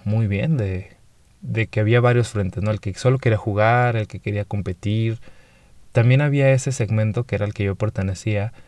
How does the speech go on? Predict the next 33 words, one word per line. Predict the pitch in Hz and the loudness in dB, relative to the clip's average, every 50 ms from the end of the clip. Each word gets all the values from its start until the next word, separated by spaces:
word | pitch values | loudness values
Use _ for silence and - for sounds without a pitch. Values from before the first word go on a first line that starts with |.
| - - - _ _ - | -20 -20 -20 _ _ -6
en | - 110 107 | -2 -2 0
el | 104 101 95 | 0 -2 -4
cual | - - - 110 107 107 110 110 113 113 113 | -4 -2 2 4 4 6 4 4 4 2 0
se | - - 110 | 0 -2 -4
preguntaba, | - 107 101 98 101 98 - 110 104 101 101 | -2 0 0 0 0 0 0 0 2 2 2
"Oye, | 117 120 107 98 | 2 2 0 -2
quiero | - - 123 131 147 | 2 2 2 4 2
aprender | 135 - 131 110 101 101 104 107 107 110 117 120 131 - - - _ _ _ _ | 2 2 0 0 2 2 2 2 2 2 2 0 -2 -4 -8 -12 _ _ _ _
a | 117 104 98 | -4 -2 -2
hacer | 95 87 - 123 123 | -4 -2 0 0 2
videojuegos". | 123 127 113 101 90 - 95 101 98 95 - - - - _ _ _ - | 2 2 2 0 0 -2 -4 -4 -4 -8 -14 -20 -20 -20 _ _ _ -4
Y | 123 113 | 0 2
ya | 101 113 | 2 2
te | - - | 2 2
enrutaban | 117 110 110 98 - 113 110 113 117 113 | 2 2 0 2 2 2 4 4 4 2
a | 107 101 98 | 2 0 0
universidades | 98 101 101 101 98 92 - 107 107 - | 0 0 0 0 0 0 0 0 -2 -2
como | - - 101 98 98 | -4 -4 -4 -2 -2
DigiPen. | 104 110 113 117 110 - 110 101 101 98 101 101 - - - - - - _ _ - _ _ - - - - _ - | 0 0 0 -2 -2 -2 -2 -2 0 -2 -4 -6 -10 -18 -20 -20 -20 -20 _ _ -20 _ _ -20 -20 -20 -20 _ -2
Y | - 139 127 | 2 4 4
en | 123 123 | 6 6
una | 135 151 165 175 | 6 6 4 4
ocasión, | 175 156 135 - - - 123 120 127 147 160 - - - - - _ _ _ - | 4 2 0 0 2 2 2 4 4 2 -2 -6 -8 -18 -20 -20 _ _ _ -14
no | 90 110 107 95 107 120 123 135 | -12 -8 -6 -4 0 4 4 4
recuerdo | 147 147 139 143 135 143 135 | 4 4 2 2 2 4 4
bien, | 117 113 120 123 127 | 4 4 4 2 2
perdí | - 117 107 104 107 113 | 0 0 0 2 2 2
los | 113 123 123 - - | 2 2 0 0 -2
ejemplares | 113 - - 95 95 - 104 104 104 104 107 107 101 - | -6 -6 -4 -6 -4 0 0 2 2 2 0 -2 -4 -6
en | 110 104 101 | -8 -6 -6
el | 98 98 104 | -6 -6 -4
cambio | - - 104 104 110 113 110 107 | -2 0 0 0 2 0 0 0
de, | 104 98 90 87 - | -2 -2 -4 -6 -12